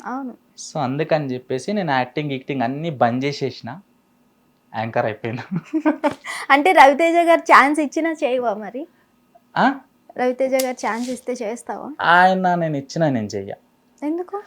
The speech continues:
Speaker 2: మనకి ఇష్టమైన వాళ్ళకి మనం దూరంకి వెళ్ళి చూసుకొని హ్యాపీగా ఉండాలి. వాళ్ళ దగ్గరికి వెళ్ళినాం అనుకో, వాళ్ళు
Speaker 1: అవును.
Speaker 2: మనల్ని ఏదో డిప్రెషన్ నుండి తిట్టొచ్చు, ఫ్రస్ట్రేషన్ నుండి కొట్టొచ్చు,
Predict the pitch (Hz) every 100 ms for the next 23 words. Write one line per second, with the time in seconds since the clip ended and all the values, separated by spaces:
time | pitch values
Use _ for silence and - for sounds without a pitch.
0 | - 165 190 196 190 240 233 220 220 208
1 | 202 208 196 160 156 185 196 202 196 175
2 | 196 160 135 - 165 147 123 131 139 135
3 | 165 175 180 165 151 123 113 117 117 120
4 | _ _ _ _ _ _ _ _ _ -
5 | 156 175 160 170 175 180 170 151 175 190
6 | 190 165 170 170 190 180 180 170 - 175
7 | 175 170 151 - 170 180 170 170 156 180
8 | 175 - 214